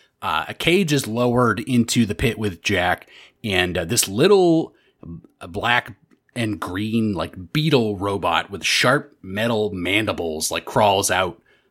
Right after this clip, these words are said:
of this cage, and, uh, it lunges towards Jack, and this is the beginning of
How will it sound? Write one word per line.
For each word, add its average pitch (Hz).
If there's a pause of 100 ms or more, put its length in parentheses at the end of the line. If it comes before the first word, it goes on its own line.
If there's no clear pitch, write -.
(120)
of 107
this 101
cage, 82 (560)
and, 78
uh, 76
it 95
lunges 147
towards 131
Jack, 101
and 90 (320)
this -
is 131
the 139
beginning 131
of 104